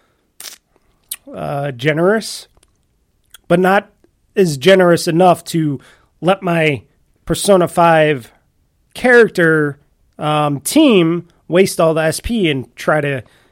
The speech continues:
have me give 'em more. I'm not gonna give 'em more S P. Maybe once in a great while, I'll give 'em a little shot of some S P points so they could do some moves, but, uh, in, in any, um, as-,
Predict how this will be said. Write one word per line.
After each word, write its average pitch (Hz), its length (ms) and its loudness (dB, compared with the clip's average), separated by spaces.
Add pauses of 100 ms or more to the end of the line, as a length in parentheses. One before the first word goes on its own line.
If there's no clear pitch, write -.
(120)
have 143 240 -6
me 143 220 -4
give 143 200 -4
'em 139 120 -6
more. 160 300 2
I'm 139 120 -4
not 135 140 -4
gonna 117 180 -10
give 117 140 -12
'em 120 60 -12
more 117 280 -10
S 123 160 -12
P. 170 260 -12
Maybe 147 300 -4
once 151 420 -2
in 165 80 -4
a 143 60 -6
great 147 220 -6
while, 143 220 -4
I'll 156 100 -2
give 143 140 -6
'em 147 80 -6
a 135 100 -6
little 143 220 -6
shot 143 300 -8
of 139 160 -12 (380)
some - 260 -8
S 160 200 -6
P 156 300 -6
points 165 640 -4 (180)
so - 220 -10
they 143 80 -6
could 135 120 -10
do 143 140 -6
some 147 260 -6
moves, 185 360 0
but, 143 380 -6 (520)
uh, 190 200 -6 (200)
in, 202 160 -2
in 175 340 -6
any, 170 560 2
um, 147 500 -6 (200)
as-, - 200 -14